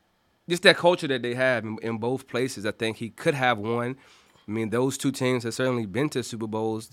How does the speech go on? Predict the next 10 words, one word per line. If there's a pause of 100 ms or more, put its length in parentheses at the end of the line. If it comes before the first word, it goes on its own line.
over
the, (180)
the,
the
past
decade
with
Drew
Brees
and